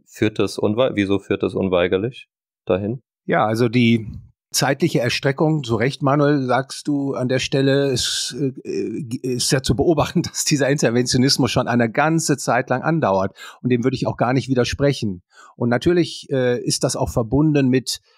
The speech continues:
Speaker 2: Wohlstandsverlusten, die aber nicht in Erscheinung treten, weil man sie nicht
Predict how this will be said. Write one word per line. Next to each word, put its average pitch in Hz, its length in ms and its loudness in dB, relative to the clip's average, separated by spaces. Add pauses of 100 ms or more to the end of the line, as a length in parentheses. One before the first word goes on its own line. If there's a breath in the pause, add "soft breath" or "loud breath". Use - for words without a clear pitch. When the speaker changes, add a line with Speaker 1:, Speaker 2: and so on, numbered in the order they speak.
(160 soft breath)
Speaker 2:
Wohlstandsverlusten, 143 1300 0
die 135 160 -2
aber 127 140 0
nicht 127 100 -2
in 117 80 2
Erscheinung 135 500 2
treten, 131 480 0
weil 117 180 0
man 135 120 0
sie 113 140 0
nicht 110 340 -2